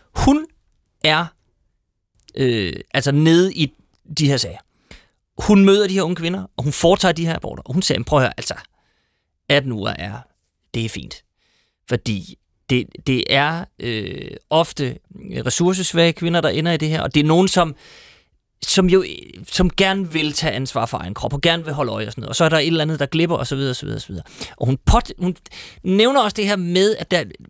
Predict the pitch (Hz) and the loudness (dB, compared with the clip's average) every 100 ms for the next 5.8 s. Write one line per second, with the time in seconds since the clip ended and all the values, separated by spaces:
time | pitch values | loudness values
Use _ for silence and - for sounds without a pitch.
0 | _ - - _ 180 175 180 165 185 180 | _ -20 -20 _ -12 -2 2 4 4 2
1 | 180 160 - 170 123 - 135 156 143 127 | 2 0 -2 -4 -4 -4 -4 -4 -2 -2
2 | 151 - - 131 _ _ - - - - | -2 -4 -4 -6 _ _ -16 -16 -14 -18
3 | _ - 160 160 175 160 151 - 185 - | _ 0 2 0 -2 -2 -2 -2 -2 0
4 | 175 202 160 160 185 156 165 156 160 - | 0 0 0 0 0 0 0 -2 -2 0
5 | 175 190 - - 196 190 170 | 0 -2 -4 0 0 2 -2